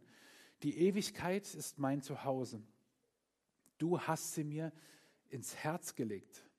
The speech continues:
Das ist nichts anderes als eine moderne Übersetzung von Prediger drei, Vers elf. „In das Herz des Menschen hat er,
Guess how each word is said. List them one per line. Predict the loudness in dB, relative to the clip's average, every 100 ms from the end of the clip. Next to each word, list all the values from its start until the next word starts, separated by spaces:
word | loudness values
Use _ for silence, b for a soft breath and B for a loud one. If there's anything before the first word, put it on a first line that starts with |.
| _ _ _ _
Das | -8 -6
ist | 0
nichts | 0 2
anderes | 0 2 2 0 -4 -16 _ _ _ _ _ _ _ _ _ -4
als | 0 0 -2 B B B B B -2
eine | 2
moderne | 10 10 10
Übersetzung | 8 8 6 2 0
von | 0
Prediger | 4 4 6 4
drei, | 4 0
Vers | 2 -2 -2
elf. | -2 -2 -4 -16 -14 -2
„In |
das | -2 0 2
Herz | 2 2
des | -4 -2
Menschen | 2 2 2 -4 -4
hat | -6 -4
er, | 0 2 0